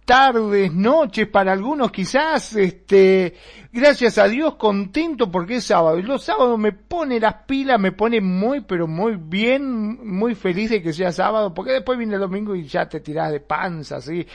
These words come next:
No tenés que preocuparte por levantarte temprano ni nada por el estilo, y no hay mejor cosa que en las fiestas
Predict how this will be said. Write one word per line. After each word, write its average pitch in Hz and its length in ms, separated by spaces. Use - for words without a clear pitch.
No 220 140
tenés 180 280
que - 180
preocuparte 185 800
por 180 160
levantarte 180 500
temprano 226 580
ni 196 160
nada 208 240
por 190 140
el 180 80
estilo, 156 460
y 202 200
no 196 140
hay 277 120
mejor 202 480
cosa - 580
que 160 220
en 151 100
las 143 200
fiestas 269 680